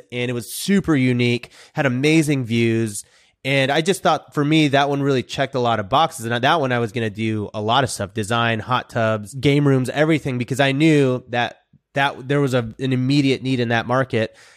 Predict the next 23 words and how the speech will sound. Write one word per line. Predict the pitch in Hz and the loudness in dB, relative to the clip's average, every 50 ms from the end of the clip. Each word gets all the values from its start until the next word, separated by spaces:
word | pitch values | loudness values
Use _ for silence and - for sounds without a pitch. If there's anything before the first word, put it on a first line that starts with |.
| _ - | _ -8
'cause | - 127 | -2 0
all | - 147 160 170 | 2 4 6 6
of | 175 156 | 4 4
the | 156 156 151 - | 4 2 4 4
Airbnbs | 151 151 151 139 139 135 127 123 131 180 202 185 | 4 4 4 4 2 0 0 0 0 0 0 2
out | 151 131 123 - | 2 2 2 2
there | - 123 120 120 | 0 2 2 2
were | 117 120 | 0 0
sort | 113 - - 139 131 127 | -2 -2 -2 0 0 0
of, | 110 110 | 0 0
like, | 117 113 - - | 0 -2 -2 -4
travel | - - - 139 127 123 123 120 120 120 117 113 113 107 107 - 123 | -8 -4 0 2 4 4 4 4 2 2 2 2 0 -2 -4 -2 0
destination | 135 139 123 - - 123 123 127 131 - - 123 | 0 0 0 0 -2 0 2 2 2 0 -4 -4
type | - 131 120 - | -2 -2 -2 -2
of | 120 | -2
Airbnbs, | 98 123 123 113 123 117 113 113 127 127 117 | -2 -2 -2 0 -2 -2 -2 0 0 0 0
but | 104 107 | -2 -2
they | 123 123 117 | 0 0 2
didn't | 127 143 - | 0 0 0
really | - 131 143 127 120 | 0 2 2 2 4
have | 120 127 120 117 | 2 2 2 2
any | 120 120 110 107 | 0 -2 -2 0
amenities, | 104 113 127 135 127 123 123 123 127 120 113 | 0 2 2 2 2 2 2 2 2 0 -2